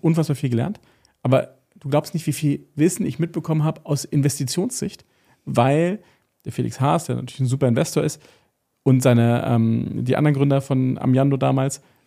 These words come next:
um mich herum waren und auch die Sachen einfach besprochen haben, ja. Und der kam manchmal auch aus dem Call raus. Ich stand an der Kaffeemaschine, er ist zu mir gekommen und hat gesagt, "Timon, das war grad voll geil. Da hatten wir gerade einen Mega-Call mit dem und den. Da haben wir wahrscheinlich einen Mega-Deal gemacht."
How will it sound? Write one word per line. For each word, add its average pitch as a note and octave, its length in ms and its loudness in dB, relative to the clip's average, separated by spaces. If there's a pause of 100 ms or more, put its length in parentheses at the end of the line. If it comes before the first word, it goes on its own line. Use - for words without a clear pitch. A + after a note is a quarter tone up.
um C#3 80 4
mich C#3 100 4
herum C3+ 300 4
waren E3+ 240 0
und - 320 -4
auch B2+ 140 0
die D3 160 -4
Sachen C#3 340 0
einfach C#3 180 0
besprochen F3+ 480 0
haben, A2 220 0
ja. A2+ 80 -2
Und C3 160 0
der C3 60 4
kam D3 200 0
manchmal D#3+ 260 -2
auch C3 120 -2
aus D#3 80 -8
dem C#3 120 0
Call C3 220 0
raus. D#3 300 -2 (320)
Ich - 60 -12
stand C3 180 2
an B2 60 -2
der B2+ 80 2
Kaffeemaschine, C#3 500 -2
er C#3 60 -2
ist B2+ 140 -8
zu C3+ 80 -2
mir B2+ 100 2
gekommen C3 220 -6
und C#3 60 -4
hat - 60 -12
gesagt, C3 200 -6
"Timon, D3 320 2
das C#3+ 140 -6
war C3+ 80 -2
grad B2 200 -8
voll B2 200 -6
geil. A#2+ 300 -4
Da C3+ 80 -2
hatten B2 140 -4
wir B2 60 0
gerade A#2+ 220 -2
einen A2+ 140 2
Mega-Call A#2+ 480 0
mit A#2 160 -2
dem A2 180 -2
und A2+ 100 -8
den. A#2+ 280 -4 (340)
Da B2 80 0
haben A#2 100 4
wir A#2+ 60 4
wahrscheinlich A#2 300 0
einen A#2 80 4
Mega-Deal A2+ 360 2
gemacht." C#3 360 -6